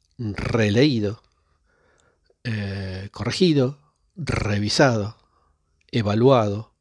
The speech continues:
reevaluado, y, son en platillos, aceptado y publicado.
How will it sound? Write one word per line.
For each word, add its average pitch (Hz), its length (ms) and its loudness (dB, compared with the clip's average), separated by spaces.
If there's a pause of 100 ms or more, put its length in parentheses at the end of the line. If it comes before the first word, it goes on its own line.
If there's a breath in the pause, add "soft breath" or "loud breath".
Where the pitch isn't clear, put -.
(140)
reevaluado, 123 1200 2 (840)
y, 196 500 6
son 120 280 -6
en 107 100 -4
platillos, 127 720 -4 (1400)
aceptado 156 920 2 (640)
y 139 160 -2
publicado. 127 1080 0